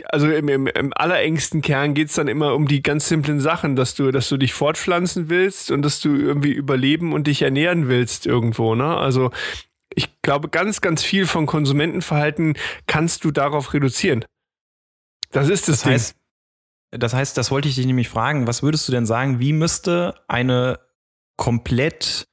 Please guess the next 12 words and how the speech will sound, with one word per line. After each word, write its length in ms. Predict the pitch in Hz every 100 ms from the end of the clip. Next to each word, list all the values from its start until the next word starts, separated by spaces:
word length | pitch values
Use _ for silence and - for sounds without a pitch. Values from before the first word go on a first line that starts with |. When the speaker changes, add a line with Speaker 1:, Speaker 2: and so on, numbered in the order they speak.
| _ _ _ _ _ -
Speaker 2:
äh, 280 | 127 120 120
überzeichnete 880 | 151 131 120 - 120 156 170 139 110
Werbung 400 | 113 139 143 139
für 540 | - 131 123 123 123 -
ein 160 | 123
Produkt 460 | 120 - 139 - -
aussehen, 480 | 123 143 147 139 123
wenn's 560 | 127 120 - - - -
als 280 | - 117 -
Adressatengruppe 760 | 127 - 117 117 139 - - 101
Männer 320 | 107 147 165
hat, 360 | 196 - -